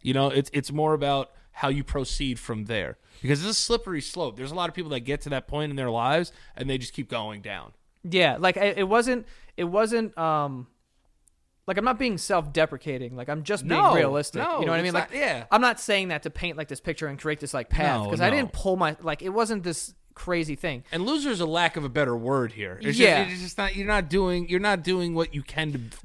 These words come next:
Speaker 1: feel better about your life.
Speaker 2: What it was is I had a way bigger expectation and I knew I had potential and I'm like, "You're wasting it." So
Speaker 1: Yeah.
Speaker 2: I was like, "You're a fucking loser." You
Speaker 1: Mm.
Speaker 2: know what I mean? So, but I, like I said, I think that anyone can kind of make the switch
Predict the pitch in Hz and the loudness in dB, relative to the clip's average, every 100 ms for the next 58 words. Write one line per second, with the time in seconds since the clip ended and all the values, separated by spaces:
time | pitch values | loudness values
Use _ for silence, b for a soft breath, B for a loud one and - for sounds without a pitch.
0 | - - 170 127 151 160 135 127 110 110 | -12 -2 0 2 4 6 4 2 0 0
1 | 123 104 - 247 311 247 262 240 214 202 | 2 0 0 2 2 4 4 4 2 6
2 | 214 220 220 185 160 143 151 214 208 214 | 6 6 4 2 -2 -2 4 4 6 4
3 | 208 190 185 - 196 180 175 170 - 196 | 4 4 0 0 -2 -2 -2 -2 -2 -4
4 | 208 - 170 165 165 180 190 180 180 170 | -6 -4 0 2 2 2 2 4 2 0
5 | 160 165 147 156 139 139 143 139 147 139 | -2 -2 -2 -2 -4 -4 -4 -4 -4 2
6 | 160 147 - 123 107 131 131 160 160 147 | 2 2 -4 -10 -6 2 4 4 2 -2
7 | 170 170 - 190 170 165 180 151 - 120 | -4 -4 -4 -4 -6 -4 -4 -4 -8 -6
8 | 131 151 160 165 170 B B B - 190 | -4 -2 -2 -4 -6 B B B 0 4
9 | 180 165 - 160 202 190 165 - _ _ | 6 6 2 -4 4 4 4 -4 _ _
10 | _ _ _ _ _ _ _ _ - 151 | _ _ _ _ _ _ _ _ -4 -2
11 | 151 185 175 165 139 131 - 139 170 151 | 0 0 0 0 -2 -2 -4 -2 0 0
12 | 156 165 160 151 143 151 139 151 139 131 | 0 -2 -2 -4 -6 -8 -6 -6 -4 -6
13 | 120 - - - - - - - 147 143 | -10 -16 -20 -20 -20 -20 -18 -8 -4 -4
14 | - 139 - - 143 123 - - | -6 -8 -8 -4 -2 -2 -6 -12